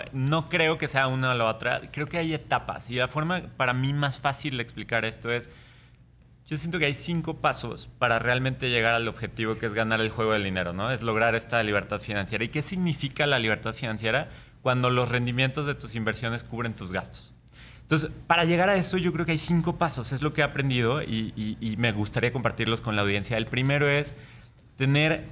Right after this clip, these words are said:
doce meses de ahorro de emergencia en instrumentos que te generen liquidez, como los cetes o las cuentas de ahorro de alto rendimiento.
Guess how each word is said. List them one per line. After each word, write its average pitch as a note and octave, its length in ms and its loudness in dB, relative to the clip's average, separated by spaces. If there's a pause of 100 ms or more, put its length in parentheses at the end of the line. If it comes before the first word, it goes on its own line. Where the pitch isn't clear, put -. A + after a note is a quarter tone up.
doce C#3+ 540 2
meses C3+ 480 2
de A#2+ 80 4
ahorro A#2 300 4
de A#2 80 4
emergencia A2+ 840 -2 (120)
en C3+ 340 2 (160)
instrumentos C3+ 840 0
que C3+ 100 -2
te A#2 140 -6
generen A#2 340 0
liquidez, G2+ 460 -2
como G2+ 260 -4
los G#2 160 0
cetes B2+ 480 -2
o A#2 60 0
las G#2 180 -2
cuentas A2 320 -2
de G#2+ 60 2
ahorro G#2+ 240 0
de G#2 60 2
alto F#2+ 200 -4
rendimiento. F2+ 560 -4